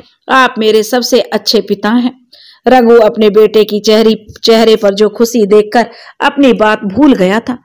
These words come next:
उसे लगा अब अगर उसने अपनी बीमारी के बारे में बताया तो उसके बेटे और पत्नी के चेहरे पर जो खुशी छाई है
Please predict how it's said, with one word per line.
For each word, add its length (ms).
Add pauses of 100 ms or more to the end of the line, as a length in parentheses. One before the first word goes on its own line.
(300)
उसे 300
लगा 280
अब 320
अगर 200
उसने 340
अपनी 300
बीमारी 420
के 160
बारे 300
में 180
बताया 460 (380)
तो 80
उसके 320
बेटे 340
और 100
पत्नी 380
के 140
चेहरे 340
पर 160
जो 180
खुशी 360
छाई 340
है 200